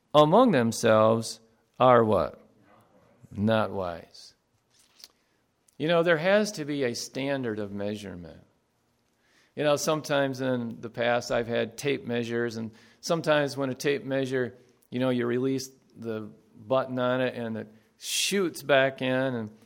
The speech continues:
well, if you use a tape measure every day and, and for weeks and months,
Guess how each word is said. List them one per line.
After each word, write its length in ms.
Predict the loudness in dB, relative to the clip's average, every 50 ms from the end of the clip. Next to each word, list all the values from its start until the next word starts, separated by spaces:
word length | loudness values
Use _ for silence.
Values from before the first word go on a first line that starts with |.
| _ _ _ _ _ _ _
well, 380 | 2 4 6 6 4 2 0 -6 -14 -18 -16 -14
if 160 | -14 -10 -6
you 100 | -4 -2
use 220 | -2 -2 -2 -4
a 60 | -6
tape 240 | -4 -4 -4 -4 -4 -4
measure 460 | -4 -4 -4 -4 -4 -4 -2 0 0
every 240 | 0 0 -2 -4 -2
day 400 | 0 0 0 0 0 -2 -4 -6
and, 160 | -10 -12 -14 -18 _ _ _ _ _ _ _ _ _
and 760 | -10 -8 -8 -6 -6 -8 -8 -10 -14 -18 -20 -20 -20 -20 -10
for 200 | -4 0 0 2
weeks 440 | 2 0 0 -2 -4 -6 -12 -12 -10
and 120 | -8 -6 -2
months, 600 | 0 0 0 0 -2 -4 -8 -12 -14 -16 -18